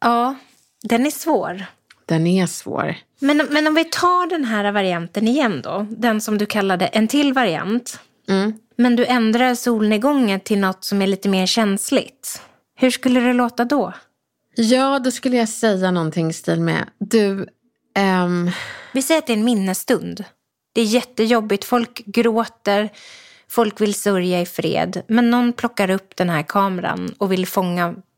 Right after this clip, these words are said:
Speaker 1: ögonblicket.
Speaker 2: Då skulle jag nog lägga min hand på den personens hand <laughs> och le omsorgsfullt och bara skaka på huvudet och mima, "Inte nu", lite diskret. Så.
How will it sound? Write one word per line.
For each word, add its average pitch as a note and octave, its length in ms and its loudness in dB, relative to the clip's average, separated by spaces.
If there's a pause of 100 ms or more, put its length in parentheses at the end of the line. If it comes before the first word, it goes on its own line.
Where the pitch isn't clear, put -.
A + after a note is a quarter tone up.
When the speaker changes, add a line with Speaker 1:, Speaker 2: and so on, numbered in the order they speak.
Speaker 1:
ögonblicket. F#3 840 -4 (420)
Speaker 2:
Då F#3+ 180 0
skulle C4+ 340 2
jag G#3 140 2
nog F3 140 0
lägga G3+ 520 0
min F3 220 0
hand E3 460 -2 (720)
på G#3 100 0
den F3 260 2
personens G3 640 0
hand D3+ 360 -2 (600)
<laughs> D4 120 4 (720)
och G3 280 2
le G#3+ 640 2 (400)
omsorgsfullt F#3 1200 -2 (240)
och F#3 100 0
bara F3 200 2
skaka D#3 440 -4
på E3 100 -2
huvudet D#3 580 -6 (180)
och F3 100 2
mima, D#3 580 0
"Inte E3+ 340 -2
nu", D3 160 -2 (380)
lite F3 260 2
diskret. - 800 -4 (560)
Så. - 280 -4